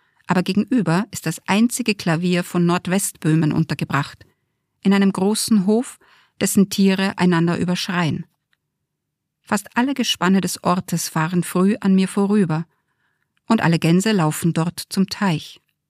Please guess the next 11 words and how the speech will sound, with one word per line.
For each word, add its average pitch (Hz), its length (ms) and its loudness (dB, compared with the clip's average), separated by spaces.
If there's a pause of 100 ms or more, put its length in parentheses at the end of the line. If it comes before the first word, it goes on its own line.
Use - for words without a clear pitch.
(1120)
Aber 170 140 0
das 170 180 -2
Schlimmste 180 640 0 (300)
sind 175 380 2
zwei 170 220 0
Klopfer - 560 -4
irgendwo. 156 520 0 (680)
Einer 165 280 2
klopft - 320 -8
auf - 180 -6
Holz, 190 380 -4